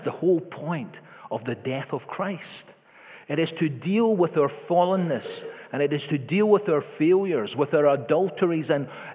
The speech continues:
every other sin that we may well have committed, that we wouldn't want anybody to know about. God knows about it,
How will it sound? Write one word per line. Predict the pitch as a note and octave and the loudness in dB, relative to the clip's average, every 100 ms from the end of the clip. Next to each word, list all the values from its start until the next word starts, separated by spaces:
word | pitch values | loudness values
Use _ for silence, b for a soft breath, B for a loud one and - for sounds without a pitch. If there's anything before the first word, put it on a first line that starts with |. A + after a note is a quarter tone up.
| - | 4
every | G3 E3+ F3 E3 | 4 6 4 6
other | G3+ G3+ - - | 6 4 2 0
sin | G#3+ F#3+ C#3+ B B | 2 2 0 B B
that | D3+ C#3+ | 0 2
we | C#3 | 0
may | D3+ E3+ | 2 2
well | D#3+ E3+ D#3+ | 4 4 4
have | D3 - | 0 -4
committed, | C3+ C#3 G#3 - B2 - - B B B - | -4 -2 -2 -2 -8 -8 -18 B B B 0
that | C#3+ | 2
we | D3 | 4
wouldn't | E3+ G3+ E3 | 4 2 4
want | D#3 F#3 F#3+ B B - | 4 4 4 B B 0
anybody | E3 A3+ A3+ G#3+ G3+ | 4 6 8 8 6
to | - F3 | 2 2
know | F3 E3+ | 4 6
about. | C#3 B2 G2 E2+ - B C3+ | 6 4 -4 -8 -16 B 2
God | G3 G3 C#3+ | 4 4 2
knows | C#3+ E3+ C4+ C#4 | 2 2 4 4
about | A#3+ A#2+ A2 - | 4 2 -4 -2
it, | G3 | -2